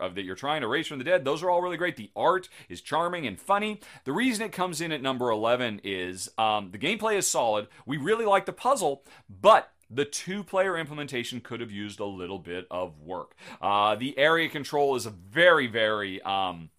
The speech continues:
oh, what do you call it? Zero sum. Uh, I, I, I, there were a few places where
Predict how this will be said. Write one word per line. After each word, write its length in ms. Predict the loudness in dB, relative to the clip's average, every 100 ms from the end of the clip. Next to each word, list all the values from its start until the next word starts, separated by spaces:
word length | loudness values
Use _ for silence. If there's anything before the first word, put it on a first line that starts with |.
| _ _ -20 _
oh, 60 | -4
what 80 | -2
do 60 |
you 60 | -2
call 180 | 0 -2
it? 100 | -2
Zero 380 | -4 0 0 0
sum. 400 | 0 0 -2 -4 -10 2
Uh, 40 |
I, 300 | 4 6 4 2
I, 80 | 0
I, 320 | -2 -2 0
there 140 | 6 8
were 140 | 8
a 40 | 6
few 260 | 0 -4
places 500 | 0 0 2 0 -2
where 320 | 2 2 2